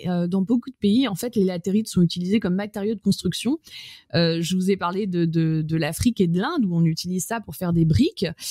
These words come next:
Et en fait, effectivement, on utilise ça pour faire des briques parce que, euh, lorsqu'on, on récupère les latérites dans le sol,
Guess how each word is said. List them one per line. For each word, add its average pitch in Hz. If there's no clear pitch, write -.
Et 180
en 151
fait, 285
effectivement, 190
on 254
utilise 202
ça 269
pour 262
faire 214
des 185
briques 214
parce 190
que, 214
euh, 156
lorsqu'on, 262
on 175
récupère 226
les 185
latérites 180
dans 160
le 165
sol, 262